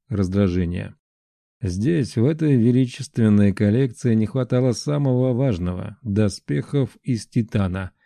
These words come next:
Доспехи, которые, по его мнению, символизировали бы абсолютную мощь и власть, так как именно титан сейчас был для него чем-то большим, чем просто редким металлом.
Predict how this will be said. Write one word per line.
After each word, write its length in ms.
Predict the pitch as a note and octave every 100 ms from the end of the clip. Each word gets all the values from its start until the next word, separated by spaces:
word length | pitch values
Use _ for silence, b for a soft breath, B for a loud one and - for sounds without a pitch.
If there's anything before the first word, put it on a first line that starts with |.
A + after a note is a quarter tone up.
| _ _ _ _
Доспехи, 640 | G2 G#2 B2+ - F#3+ D#3 D#3+
которые, 500 | E3 D3+ E3+ D#3 C#3
по 100 | C#3
его 200 | C3 B2
мнению, 420 | C3 C#3 C#3 B2+
символизировали 960 | - C3+ A#2 A2+ A2 A#2 B2 A#2+ B2
бы 300 | A#2+ A2+ A#2+ -
абсолютную 1080 | C3 A#2+ - B2 G2+ A2+ A#2 A#2+ A#2 A#2 G#2+
мощь 420 | G2 G2 F#2 -
и 120 | A#2+
власть, 520 | F#2 F#2 F#2 - - _ _ _ _
так 220 | - A2+ -
как 260 | B2 G2
именно 360 | A2+ A2+ A2+ A2+
титан 500 | C3+ D3+ D#3+ C3 G2
сейчас 440 | G#2+ - A2+ G2
был 260 | G2+ A2+ G#2+
для 160 | G2
него 280 | F#2+ G2 G#2
чем-то 580 | G2+ A2 F#2 G2+ G2 F#2
большим, 600 | - G#2 F2 C#3+ - A2+ F#2
чем 300 | G#2+ G2+ G2
просто 520 | A#2+ G#2 - - G2
редким 480 | G2 F#2 - G2+ F#2+
металлом. 640 | F#2+ - G2+ F2+ F#2+